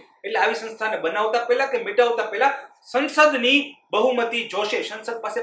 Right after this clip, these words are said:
પરમિશન લેવા જવું પડશે વૈધાનિક વખતે. બંધારણીય વખતે તો સંસદની વિશિષ્ટ બહુમતી જોશે, ઉપરાંતમાં અડધાથી વધુ રાજ્યોની પણ સહમતિ જોશે. જ્યારે કારોબારી સંસ્થામાં એવું કશું હોતું નથી.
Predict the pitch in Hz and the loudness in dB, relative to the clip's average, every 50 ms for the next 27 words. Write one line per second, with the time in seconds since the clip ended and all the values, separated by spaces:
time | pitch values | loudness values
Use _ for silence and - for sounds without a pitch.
0 | 220 208 202 220 240 233 - 240 214 185 196 220 220 - 180 196 - 160 147 151 | -4 -4 -4 -4 -4 -4 -4 -4 -4 -2 0 0 0 0 2 2 2 2 0 -2
1 | - - 185 165 156 151 160 190 202 208 165 151 143 - - - - _ _ _ | -6 -6 -8 -8 -8 -8 -6 -6 -6 -6 -6 -8 -12 -16 -18 -20 -20 _ _ _
2 | _ _ _ _ _ _ _ _ _ _ - 160 - 214 208 220 226 233 233 233 | _ _ _ _ _ _ _ _ _ _ -8 -8 -2 2 4 4 4 4 2 0
3 | 226 220 226 220 - 233 220 - 208 - - 214 - - 214 214 202 190 170 175 | -2 -2 -4 -6 -6 -6 -6 -6 -6 -8 -8 -10 -12 -12 -12 -10 -10 -12 -12 -10
4 | 190 - 254 240 240 - 254 220 226 226 226 220 226 226 226 226 214 208 214 208 | -8 -6 -6 -6 -4 -4 -2 -2 -2 -2 -2 -4 -6 -6 -8 -8 -8 -8 -8 -8
5 | - 233 233 233 233 220 220 - _ _ - 190 196 - 220 220 214 214 214 208 | -6 -6 -4 -2 -4 -4 -6 -8 _ _ -12 -12 -8 -4 -2 -2 -2 0 0 0
6 | 202 170 165 165 202 220 214 214 202 190 190 185 214 202 196 190 190 185 202 208 | 0 0 0 0 0 -2 -2 -2 -4 -6 -6 -4 -2 0 0 0 0 -2 -6 -6
7 | 214 214 214 233 240 247 262 254 - - - - - - 190 190 190 196 202 196 | -6 -6 -2 2 4 6 6 6 4 0 -8 -12 -6 -4 -4 -2 -2 -4 -6 -6
8 | 202 180 156 160 165 156 - - - - _ _ _ _ _ _ _ _ - 233 | -6 -8 -4 -4 -4 -4 -4 -8 -10 -16 _ _ _ _ _ _ _ _ 2 4
9 | 247 254 254 254 254 - 220 240 277 285 294 285 285 277 269 - 269 269 - - | 4 4 4 2 0 0 0 2 4 4 4 4 2 0 -2 -4 -6 -6 -4 -4
10 | 277 285 294 294 302 311 - 330 320 - 294 233 190 196 190 180 165 165 165 170 | -4 -2 -2 -2 -2 -2 0 -2 -2 -2 -2 -2 -4 -4 -4 -6 -10 -10 -10 -10
11 | 175 | -14